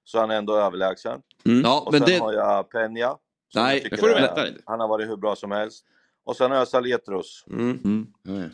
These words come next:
Speaker 3: Peña tycker jag måste göra... Han är väldigt fin, men jag tycker han borde, han kan åstadkomma mer i matcherna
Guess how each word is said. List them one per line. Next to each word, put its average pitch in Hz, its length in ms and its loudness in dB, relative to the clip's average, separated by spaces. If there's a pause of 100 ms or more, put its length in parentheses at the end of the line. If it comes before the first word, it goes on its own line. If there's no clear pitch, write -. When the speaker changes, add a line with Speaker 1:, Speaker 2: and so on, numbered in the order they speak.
(400)
Speaker 3:
Peña 151 760 2
tycker 139 300 0
jag 120 640 2 (120)
måste 131 460 2
göra... 113 720 2
Han 131 160 0
är 135 80 0
väldigt 120 640 -2
fin, 127 280 4
men 117 100 2
jag 117 120 0
tycker 120 160 2
han 113 120 2
borde, 117 200 2
han 113 300 0
kan 123 140 0
åstadkomma 113 380 0
mer 107 300 2 (360)
i - 40 -4
matcherna 95 360 -4